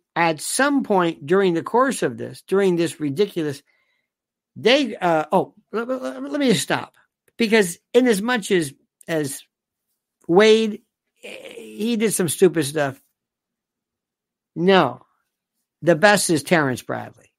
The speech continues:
This is the best. <laughs> This is the guy that I can't, I can't even figure out. You know, normally when somebody lies, they have a reason for it, right? Doesn't make, doesn't make sense to you?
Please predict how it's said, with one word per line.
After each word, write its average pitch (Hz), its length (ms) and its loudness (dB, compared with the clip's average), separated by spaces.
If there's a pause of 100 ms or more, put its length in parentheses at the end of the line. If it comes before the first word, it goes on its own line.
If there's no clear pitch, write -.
(160)
This 254 340 4
is 175 160 2
the 143 120 2
best. 127 500 -4
<laughs> - 240 -20
This 277 400 4
is - 280 0
the 139 120 -6
guy 123 560 -4 (240)
that 160 300 6
I 190 180 4
can't, - 240 -4 (100)
I 269 160 6
can't 226 280 4
even 175 160 2
figure 160 340 0
out. 226 200 -10 (2000)
You 233 80 4
know, 269 160 8
normally 285 500 6
when 190 140 4
somebody 170 460 -2
lies, 135 720 -6
they 202 100 0
have 180 240 -2
a 156 60 -2
reason 160 480 0
for 104 180 -14
it, 101 60 -14
right? 233 260 -4 (160)
Doesn't 226 180 -2
make, 240 140 -2
doesn't 240 160 -4
make 254 160 -2
sense 247 160 -4
to 247 60 -10
you? 277 60 -14